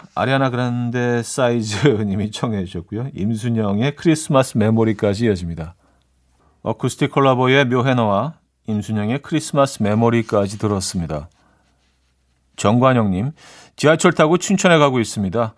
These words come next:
아내와 연애할 때 청량리역 시계탑 앞에서 약속하고 무궁화호 타고 강촌으로 많이 갔던 때가 생각나네요. 지금은 지하철로 더 편하게 갈 수 있게 됐지만 그때 그 맛,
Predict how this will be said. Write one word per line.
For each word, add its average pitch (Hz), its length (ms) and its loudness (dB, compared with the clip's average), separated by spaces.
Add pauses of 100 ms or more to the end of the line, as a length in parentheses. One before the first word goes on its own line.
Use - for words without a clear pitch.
(240)
아내와 135 320 2
연애할 135 380 2
때 127 380 0
청량리역 170 720 2
시계탑 160 540 0
앞에서 117 380 0
약속하고 104 720 -4 (220)
무궁화호 143 560 4
타고 151 400 0 (180)
강촌으로 139 540 2
많이 120 240 2
갔던 120 320 -2
때가 113 200 0
생각나네요. 107 720 -2
지금은 117 320 -6
지하철로 151 520 2
더 127 100 -4
편하게 185 420 0
갈 113 160 0
수 - 160 -8
있게 113 140 -6
됐지만 101 580 -4 (440)
그때 - 300 0
그 - 140 -4
맛, 123 300 2